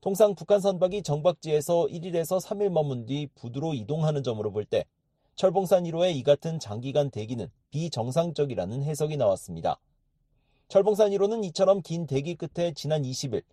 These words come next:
룬커우항의 한 부두에 접안했는데 이번엔 팔 일이 지난 현재까지 이 부두에서 움직이지 않고 있는 것입니다. 선박이 부두에 접안한 것은 화물을 선적 혹은 하역하기 위한 것으로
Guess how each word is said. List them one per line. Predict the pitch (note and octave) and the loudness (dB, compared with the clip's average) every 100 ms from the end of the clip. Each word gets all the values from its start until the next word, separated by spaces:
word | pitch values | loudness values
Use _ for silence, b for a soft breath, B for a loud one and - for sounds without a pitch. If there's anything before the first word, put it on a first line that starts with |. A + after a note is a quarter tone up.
| _ _ - | _ _ -6
룬커우항의 | D3+ G3 F#3 E3 D#3+ F#3 | 0 2 2 0 0 0
한 | F3+ F#3+ | 2 0
부두에 | - B2+ C3+ E3 | -6 -10 -6 -4
접안했는데 | B2+ A#2 A#2+ G#2 A#2 B2 - _ _ _ _ | 0 2 2 0 -2 -2 -2 _ _ _ _
이번엔 | C3+ C3+ E3+ G3 | 0 4 4 0
팔 | - G#3 | -4 -6
일이 | G#3 G3+ | -4 -6
지난 | D3 D#3+ F3+ | -2 -2 0
현재까지 | F3 E3 D3+ B2+ G2+ F2 - | -2 -4 -2 -4 -4 -10 -10
이 | C#3+ D#3+ | -6 -6
부두에서 | C#3 B2 A2+ F2+ A#2+ B2+ - | -6 -4 -4 0 0 0 -2
움직이지 | B2+ C#3+ A2 F2+ B2+ | -4 -4 -6 0 0
않고 | A2+ D3 | 2 -2
있는 | C3+ A2 | -2 -4
것입니다. | F#2 E2+ F2 E2 - _ _ _ _ _ _ _ | -6 -8 -4 -4 -4 _ _ _ _ _ _ _
선박이 | - G3+ G3+ G3+ A3+ | 2 4 4 2 -2
부두에 | - D#3 F#3+ G3 | -6 0 2 2
접안한 | D#3+ E3 F3 E3+ | 2 2 2 0
것은 | D#3+ D#3 G3+ | -2 -4 -4
화물을 | F#3+ G3 F#3 F#3 G3 | 0 0 2 2 2
선적 | F#3+ E3 A#2 - | 0 -2 -2 -2
혹은 | - E3 F#3+ | -8 -6 -6
하역하기 | - G3 G#3 F#3 E3+ C#3+ | 2 2 2 0 -2 -2
위한 | B2+ A#2+ | -2 0
것으로 | A2 C3+ | -2 -2